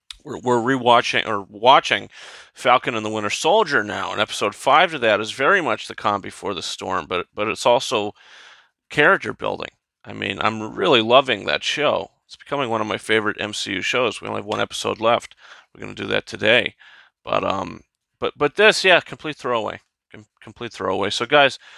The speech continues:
what'd you think? Did you watch episode five of She-Hulk? Um, are you disappointed like I am? Comment down below. Let me know your thoughts on all that. Also, don't forget to hit that subscribe button.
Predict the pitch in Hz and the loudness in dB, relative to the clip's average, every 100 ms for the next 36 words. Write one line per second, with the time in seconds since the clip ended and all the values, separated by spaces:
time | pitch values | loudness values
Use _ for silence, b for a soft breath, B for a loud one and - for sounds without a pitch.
0 | B B 147 175 185 - 156 - 110 110 | B B -6 -4 -4 2 2 2 -8 -2
1 | 123 139 - - _ 131 127 - 127 - | 4 6 4 -4 _ -6 -4 -4 -2 4
2 | 123 123 110 - 135 113 113 110 - b | 4 4 0 -4 -2 0 2 0 -4 b
3 | b b b _ 95 101 101 101 101 98 | b b b _ -4 0 0 2 0 -2
4 | 123 - 123 117 113 104 b b 107 104 | -4 -4 0 0 0 -4 b b 0 2
5 | 117 113 113 113 110 - 156 180 175 180 | 4 4 4 2 0 -4 -4 -4 -4 -4
6 | 165 147 143 135 131 - 117 131 131 117 | -4 0 0 0 -4 -6 -4 -2 0 0
7 | 110 123 117 117 107 110 110 110 139 147 | 4 4 4 2 2 2 4 4 2 0
8 | 143 131 b b _ 156 180 180 180 170 | -2 -2 b b _ -4 -2 -4 -4 -2
9 | 185 170 - 160 - 165 185 196 175 120 | 0 2 2 -2 0 4 6 6 4 2
10 | 107 | 0